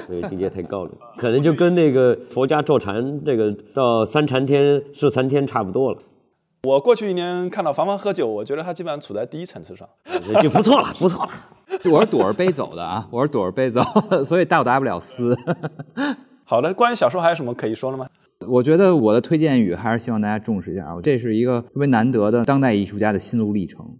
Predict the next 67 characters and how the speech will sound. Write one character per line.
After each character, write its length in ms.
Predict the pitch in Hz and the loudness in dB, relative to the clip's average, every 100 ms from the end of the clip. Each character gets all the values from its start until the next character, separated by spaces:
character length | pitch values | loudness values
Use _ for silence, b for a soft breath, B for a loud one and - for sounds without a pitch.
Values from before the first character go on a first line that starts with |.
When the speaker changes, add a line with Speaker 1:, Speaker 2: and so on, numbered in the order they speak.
| _ _ | _ _
Speaker 3:
特 300 | - 247 175 | -2 4 4
别 140 | 98 92 | 4 2
真 260 | 101 101 | 0 -2
实。 260 | 98 98 90 | -4 -2 0
我 160 | 101 | 2
没 100 | 120 | 4
有 80 | 190 | 4
看 220 | - 196 | 2 2
到 220 | 180 165 156 | 4 4 4
任 180 | 190 | 2
何 160 | 147 127 | 2 2
一 80 | 123 | 2
篇 220 | 135 135 | 0 -2
当 180 | 143 143 | 0 0
代 120 | 131 | 0
艺 80 | 110 | -2
术 220 | 123 107 | -2 -2
的 140 | 98 | -2
访 240 | 95 92 85 | -2 -6 -8
谈 380 | - 92 104 110 B - | -8 -6 -6 -8 B 0
有 200 | 113 127 | 2 4
比 160 | 104 | 2
这 160 | - 143 | 2 2
篇 160 | 139 | 2
小 220 | - 90 82 | 0 -4 -2
说 240 | 151 151 | 2 2
更 200 | 147 104 | 2 0
真 220 | 135 127 | 2 2
实 320 | 123 - 87 | 0 -2 -2
的， 400 | 92 95 87 - - | 0 0 -2 -6 -2
让 180 | 110 | 0
我 120 | 101 104 | 2 0
有 160 | 92 | 0
一 80 | 98 | -2
种 220 | 98 90 | -4 -6
真 180 | 101 117 | -2 -2
实 160 | 113 95 | -2 -6
体 160 | - | -6
验 200 | 80 82 | -10 -10
感， 300 | 85 - - _ _ _ _ _ | -14 -16 -20 _ _ _ _ _
特 80 | 117 | -2
别 80 | 117 | 0
来 140 | 82 | -2
劲。 140 | 78 | -4
Speaker 2:
啊， 40 | 104 | -2
我 80 | 123 | 2
觉 80 | |
得 80 | 202 | 2
这 140 | 220 208 | 2 2
个 80 | |
你 220 | 147 117 110 | 2 0 2
带 140 | 175 | 2
有 120 | 143 | 0
你 160 | 131 85 | -4 -6
个 180 | - 143 | 0 0
人 140 | 107 | 0
的， 120 | 98 | -4
因 100 | 110 | -6
为 60 | 120 | -6
你 120 | 98 | -6
对 200 | 80 107 | -4 -2
高 160 | 104 127 | 2 0
宇 40 | |
比 60 | 92 | 0
较 300 | 87 87 87 | -4 -4 -4
了 240 | 85 95 | -4 -6
解。 180 | 123 | -8